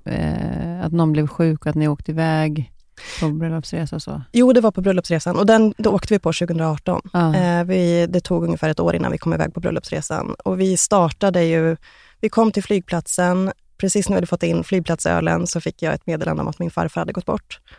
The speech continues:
Speaker 2: Eh, och jag kände bara att vi skulle vara borta en månad.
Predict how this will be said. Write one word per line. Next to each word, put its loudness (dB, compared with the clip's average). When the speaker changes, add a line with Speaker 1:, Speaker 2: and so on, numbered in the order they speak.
Speaker 2:
Eh, -4
och 2
jag 4
kände 2
bara 2
att -4
vi -4
skulle -2
vara 2
borta 0
en 0
månad. -2